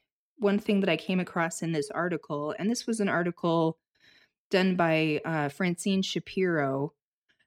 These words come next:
in, um, oh, what is the name of the magazine? Darn it.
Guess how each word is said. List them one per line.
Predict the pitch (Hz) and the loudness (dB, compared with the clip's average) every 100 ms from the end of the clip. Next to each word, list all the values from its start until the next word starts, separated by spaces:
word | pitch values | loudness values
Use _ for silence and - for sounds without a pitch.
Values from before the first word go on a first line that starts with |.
| _ - | _ -2
in, | 190 180 175 170 | 0 2 2 0
um, | - 160 156 147 143 139 139 _ _ _ _ _ _ _ _ _ _ _ _ _ _ _ _ _ | 0 -2 0 0 0 -2 -6 _ _ _ _ _ _ _ _ _ _ _ _ _ _ _ _ _
oh, | 156 160 165 | -8 -4 -4
what | 165 165 | -4 -4
is | 165 | -6
the | - | -6
name | 170 175 | -4 -4
of | 165 | -4
the | |
magazine? | 165 156 160 165 151 135 127 - _ _ _ _ _ _ _ _ _ _ _ _ _ _ _ _ _ - _ _ _ _ _ _ _ _ _ _ _ _ _ _ _ - 143 | -6 -6 -6 -6 -4 -4 -4 -8 _ _ _ _ _ _ _ _ _ _ _ _ _ _ _ _ _ -20 _ _ _ _ _ _ _ _ _ _ _ _ _ _ _ -14 -8
Darn | 170 208 233 202 | -4 -2 0 -2
it. | - - | -4 -12